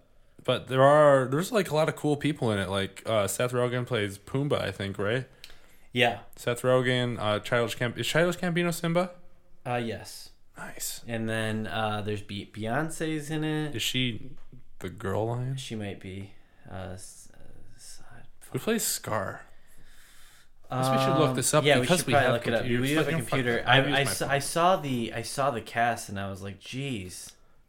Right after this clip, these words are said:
Speaker 1: I know. There's, there's more, uh, people that I am not mentioning, but I will in, in a second.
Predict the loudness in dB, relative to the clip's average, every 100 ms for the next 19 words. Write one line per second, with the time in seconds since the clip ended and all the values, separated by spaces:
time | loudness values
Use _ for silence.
0 | _ -20 _ -4 0 2 2 0 -2 0
1 | -2 -2 2 2 0 -6 -8 -4 -2 -2
2 | -4 -2 0 0 -2 -6 -12 -20 _ -20
3 | -20 -20 _ _ _ -8 -4 -4 -4 -6
4 | -4 -6 -4 -2 -2 -2 -4 -6 -6 -6
5 | -8 -10 -10 -12